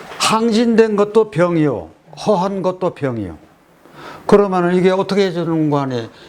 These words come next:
이거를 요렇게 꺾어 내려줘요.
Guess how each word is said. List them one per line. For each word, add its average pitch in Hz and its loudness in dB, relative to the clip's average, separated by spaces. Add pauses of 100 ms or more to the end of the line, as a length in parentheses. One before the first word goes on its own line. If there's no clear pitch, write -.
이거를 214 2 (220)
요렇게 190 2
꺾어 233 0
내려줘요. 156 -4